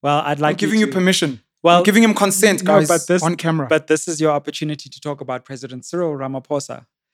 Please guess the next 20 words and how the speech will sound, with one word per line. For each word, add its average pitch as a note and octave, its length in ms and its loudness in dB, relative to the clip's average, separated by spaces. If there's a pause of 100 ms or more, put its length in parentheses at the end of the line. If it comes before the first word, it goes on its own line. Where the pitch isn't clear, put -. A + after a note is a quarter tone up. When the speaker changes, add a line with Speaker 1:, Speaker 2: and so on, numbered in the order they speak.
(300)
Speaker 1:
and B2+ 560 -8
where C3+ 180 -4
we C#3 120 -2
are C3 160 -4
right B2+ 240 -6
now. C3 160 -6
He's C3 200 -8
about, C#3+ 380 -4
as C3 220 -8
we C3+ 240 -8
film C#3+ 320 -6
this, C3 280 -10
to - 260 -14
give C3 240 -8
a B2+ 60 -6
State C#3 380 -8
of B2+ 120 -14
the B2 100 -14
Nation B2+ 360 -14
address, A#2+ 500 -14